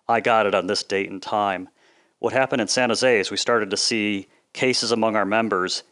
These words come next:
at the very end of February and early March. And that's when it really blew up for us, and we, we worked our way through that.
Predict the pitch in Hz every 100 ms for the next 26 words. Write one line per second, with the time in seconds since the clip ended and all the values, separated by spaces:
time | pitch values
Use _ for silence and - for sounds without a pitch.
0 | _ 110 110 95 92 120 131 135 127 120
1 | 117 113 - 107 - - 107 92 92 90
2 | 92 139 - _ _ _ _ _ 101 98
3 | 98 98 - 110 107 104 101 92 - -
4 | - _ _ _ 95 101 107 120 107 107
5 | 104 98 107 98 101 - 110 110 135 -
6 | - - 95 98 98 95 95 95 - _
7 | _ _ _ 113 107 101 98 98 - 117
8 | 110 92 87 -